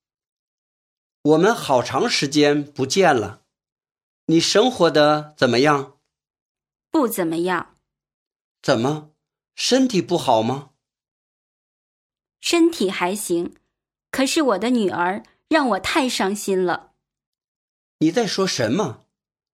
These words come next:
Speaker 1: 你女儿不是很可爱吗？
Speaker 2: 那是以前，现在不行了。
Speaker 1: 我记得她喜欢弹钢琴，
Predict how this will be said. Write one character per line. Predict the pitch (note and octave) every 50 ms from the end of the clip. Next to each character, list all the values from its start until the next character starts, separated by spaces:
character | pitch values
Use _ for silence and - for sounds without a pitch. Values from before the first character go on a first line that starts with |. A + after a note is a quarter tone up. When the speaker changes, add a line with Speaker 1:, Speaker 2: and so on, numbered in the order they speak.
| _
Speaker 1:
你 | - F3 G#3 B3+
女 | A#3+ G#3 D#3 A#2+
儿 | G#2 G2 A2 A#2+ C3+ D3 F3+ - _ _ _ _ _ _
不 | - A#3
是 | A3 - F3+ D3+
很 | - - - E3 B3 B3
可 | - - D3
爱 | C3+ C#3+ D#3 D#3 D3
吗？ | C#3 C#3 C#3 C3 - _ _ _ _ _ _ _ _ _ _ _ _ _ _ _ -
Speaker 2:
那 | C#4 C#4 A#3+
是 | G#3 G#3 - G#3+
以 | F3+ E3+ F3 E3
前， | E3 - - G3+ F3+ E3+ F3 G#3 A#3 - _ _ _ _ _ -
现 | - - - E4+ C#4+ C4+
在 | B3 - D#4+ C#4+ B3+
不 | B3+ A#3+ G#3+
行 | G3+ - - F3 D#3+ E3
了。 | E3+ F3 - - _ _ _ _ _ _ _ _ _ _ _ _ _ _ _ _ _ _ _ _ _ _ _ _
Speaker 1:
我 | - B2 A#2+ A2+
记 | - - - F3 D#3+
得 | B2+ C3 A#2 A2+ A#2 A#2+ - _ _ _ _ _ _ _ -
她 | - - A3+ A3+
喜 | - - - C3 B2
欢 | A#2+ - C#3 C#3+ C#3+ C#3+ D3+ - -
弹 | - - E3+ F#3
钢 | F3+ - E3+ F#3 F#3+
琴， | F#3 - - A2 A2 C#3 D#3 -